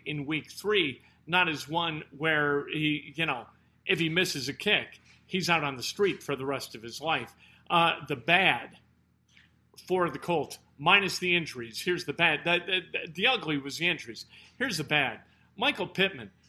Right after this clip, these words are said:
two illegal blocks in the back. Braden Smith, a false start and a hold. Uh, T Y Hilton, the drop of a touchdown pass that was right in his hands. Um, the play of the game, that's the play of the game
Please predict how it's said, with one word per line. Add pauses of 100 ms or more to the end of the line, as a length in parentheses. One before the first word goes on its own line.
(120)
two
illegal
blocks
in
the
back. (560)
Braden
Smith, (320)
a
false
start (220)
and
a
hold. (520)
Uh,
T
Y
Hilton, (320)
the
drop
of
a (220)
touchdown
pass
that
was
right
in
his
hands. (540)
Um, (100)
the
play
of
the
game,
that's
the
play
of
the
game